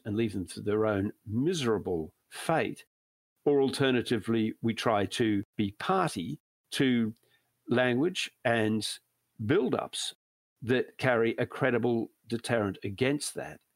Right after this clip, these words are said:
to try to stop that happening. And in the end, the fate of twenty-four, twenty-five million Taiwanese is going to matter to us. We don't want war over it. I don't think anyone wants war over it. It'd be catastrophic for everyone, and particularly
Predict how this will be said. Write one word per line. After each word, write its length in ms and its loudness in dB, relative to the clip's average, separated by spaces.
to 80 -4
try 220 0
to 80 -2
stop 320 -2
that 140 2
happening. 380 -4
And 160 4
in 120 2
the 160 4
end, 340 -2
the 100 0
fate 380 2
of 360 -2
twenty-four, 500 0
twenty-five 540 0
million 480 0
Taiwanese 880 0
is 160 2
going 200 2
to 80 2
matter 340 0
to 180 -6
us. 220 -12
We 120 4
don't 160 2
want 160 0
war 420 0
over 260 -4
it. 60 0
I 40 2
don't 120 2
think 120 -2
anyone 300 0
wants 260 -4
war 300 0
over 180 -4
it. 40 -2
It'd 80 -10
be 100 -4
catastrophic 680 -4
for 120 0
everyone, 280 0
and 80 -4
particularly 680 -2